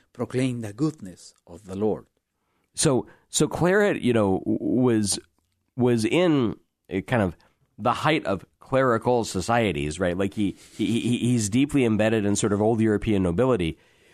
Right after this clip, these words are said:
Speaker 2: but he has an eye to the future, and he realizes both that there are places in Europe that have fallen into great lack of faith and lack of practice, and that there's a whole new world that needs to be missioned and, and, and apostolized, but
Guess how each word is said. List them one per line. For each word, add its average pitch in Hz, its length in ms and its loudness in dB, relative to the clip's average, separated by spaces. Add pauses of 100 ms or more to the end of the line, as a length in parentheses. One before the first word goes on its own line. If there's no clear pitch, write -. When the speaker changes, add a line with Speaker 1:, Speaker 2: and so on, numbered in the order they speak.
(160)
Speaker 2:
but 127 140 -2
he 139 160 -2
has 131 200 2
an 123 80 0
eye 165 280 2
to 170 80 2
the 113 100 0
future, 87 640 -2 (320)
and 123 140 0
he 117 100 2
realizes 107 680 0
both 117 320 -2
that 101 140 -2
there 98 120 2
are 92 80 0
places 139 400 -2
in 87 120 0
Europe 139 340 2
that 101 100 0
have 95 120 0
fallen 98 400 0
into 80 680 -2
great 104 240 0
lack 101 240 0
of 101 100 -4
faith 95 340 0
and 82 120 0
lack 80 180 0
of 82 120 -6
practice, 80 460 -4 (580)
and 123 160 0
that 107 100 -2
there's 110 140 -2
a 98 80 2
whole 170 280 -2
new 117 180 2
world 123 440 2
that 95 140 0
needs 110 280 0
to 107 80 -2
be 95 120 0
missioned 110 540 0
and, 78 340 -4
and, 80 200 -2
and 80 260 -4
apostolized, 80 840 -2 (380)
but 104 180 -2